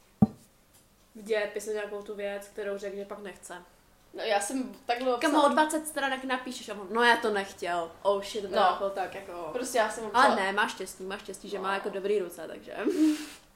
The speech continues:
Speaker 2: Kámo, a jak je úplně vypracovaný celý,
Speaker 1: Yes, yes,
Speaker 2: ale
Speaker 1: yes.
Speaker 2: já někdy úplně zapomínám, že máme dvou hodinu.
Speaker 1: A jak se dusí, to.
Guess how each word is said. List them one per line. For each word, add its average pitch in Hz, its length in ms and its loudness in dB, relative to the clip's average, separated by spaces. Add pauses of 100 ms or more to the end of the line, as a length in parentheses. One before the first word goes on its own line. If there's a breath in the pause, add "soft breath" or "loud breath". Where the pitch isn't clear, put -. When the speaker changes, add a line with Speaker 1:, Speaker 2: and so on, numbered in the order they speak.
(460 loud breath)
Speaker 2:
Kámo, 202 320 -2
a 190 100 4
jak 190 160 -2
je 214 60 -6
úplně 202 180 0
vypracovaný 220 1000 -2
celý, 220 160 -2
Speaker 1:
Yes, 214 180 0
yes, 214 140 0
Speaker 2:
ale 208 140 -2
Speaker 1:
yes. 202 80 -2
Speaker 2:
já 226 180 2
někdy 233 360 -4
úplně 226 160 -2
zapomínám, 226 580 -4
že 254 80 -8
máme 247 260 0
dvou 269 200 -2
hodinu. 339 260 -2
Speaker 1:
A - 20 4
jak 240 180 2
se 233 180 -2
dusí, 220 500 0
to. 196 400 -4